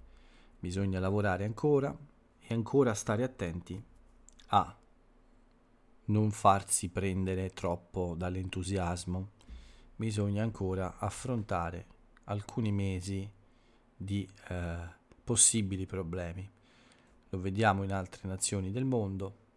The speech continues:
e dobbiamo stare attenti anche noi. Intanto siamo arrivati a quarantasette milioni di italiani, no, scusate, a quarantasette milioni di dosi somministrate, quindi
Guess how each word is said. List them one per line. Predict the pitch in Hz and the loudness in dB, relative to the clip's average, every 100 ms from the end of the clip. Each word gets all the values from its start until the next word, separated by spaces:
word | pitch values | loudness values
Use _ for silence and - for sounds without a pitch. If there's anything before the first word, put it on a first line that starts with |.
| - - | -18 -6
e | 113 - - - _ _ _ | -6 -6 -14 -20 _ _ _
dobbiamo | - 113 98 90 | -6 -4 -2 -4
stare | 92 - 92 | -4 -4 -4
attenti | - 90 92 | -4 -6 -6
anche | 85 - | -10 -10
noi. | 78 76 - _ _ - - - - - - - - _ | -10 -10 -14 _ _ -20 -20 -20 -20 -20 -20 -20 -20 _
Intanto | 139 131 160 165 156 | -6 4 6 6 4
siamo | 135 123 113 | 0 2 2
arrivati | 110 107 104 95 95 101 | 2 2 4 4 2 -4
a | 92 - | -4 -6
quarantasette | - 101 95 92 95 90 123 117 - | -8 -4 -4 -4 -4 2 2 2 -2
milioni | 101 110 101 92 | -2 0 0 -2
di | 92 | -4
italiani, | 104 156 147 98 95 101 - - _ _ _ _ _ _ _ - | -2 -2 0 0 -2 -4 -8 -20 _ _ _ _ _ _ _ -4
no, | 117 92 - - - - - | -2 -2 -6 -20 -20 -20 -20
scusate, | - - 87 82 78 - - - - - - _ - | -14 -6 -2 -2 -4 -10 -20 -20 -20 -20 -20 _ -12
a | 92 | -6
quarantasette | - 101 95 98 95 131 113 - 92 | 0 0 0 -2 4 6 4 0 -4
milioni | 95 104 120 117 107 | -2 2 2 2 0
di | 104 127 | 0 6
dosi | 117 92 90 95 95 101 - | 6 6 2 -4 -6 -8 -10
somministrate, | - - 98 98 98 95 - - 90 85 85 95 | -2 0 2 0 0 -4 -6 -2 0 0 -4 -6
quindi | 98 95 95 | -4 -4 -4